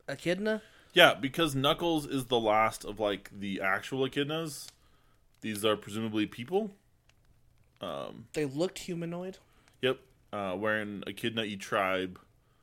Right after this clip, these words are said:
Speaker 2: gear. So they pop through a, a hole that, so after he sets off this beacon, a giant, like, signal goes out, then a, a ring opens, which is a portal, as we know from the first movie. So they
Speaker 1: Mm-hmm,
Speaker 2: all pop
Speaker 1: mm-hmm.
Speaker 2: through, and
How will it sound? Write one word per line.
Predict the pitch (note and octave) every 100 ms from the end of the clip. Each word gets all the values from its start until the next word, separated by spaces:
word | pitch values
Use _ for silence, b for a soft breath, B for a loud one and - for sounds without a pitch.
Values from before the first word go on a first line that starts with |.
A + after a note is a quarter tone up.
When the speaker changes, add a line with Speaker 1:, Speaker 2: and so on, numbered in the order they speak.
| _ _ -
Speaker 2:
gear. | G#2+ G2+ G2+
So | - A2
they | G#2+
pop | A#2+ G#2 -
through | A#2 G#2
a, | G2 F#2
a | F#2+ F#2+
hole | - A2 G#2
that, | G2+ - _ _ _ b b b -
so | D3
after | D3+ D#3 D3
he | C3+ C#3 C3 - _ _ _
sets | - F3+ F#3+
off | D#3
this | C#3
beacon, | A#2+ C3 B2 B2
a | G#2
giant, | A#2+ A#2 G#2+
like, | A2
signal | - - B2+
goes | A#2 G#2+
out, | G#2+ G#2
then | G#2
a, | G#2 - - -
a | A#2
ring | D3 D3+
opens, | C3 C3 A#2+ A#2 A2+ - _ b b b b b b b _ _ _
which | F#2+ -
is | F#2
a |
portal, | - A2+ A2 A2
as | G#2
we | G#2+
know | G#2
from | G2 -
the |
first | - C3 A#2+
movie. | A#2 A2 A2+ C3
So | B2+
they | C3
Speaker 1:
Mm-hmm, | A2
Speaker 2:
all | G#2+
pop | C3+ A#2+
Speaker 1:
mm-hmm. | C#3+
Speaker 2:
through, | C#3+ D3+ D3 C#3 b b b b b b _ _ _ _ _ _
and | A#2+ A#2+ A#2 A#2 A2 G#2+ -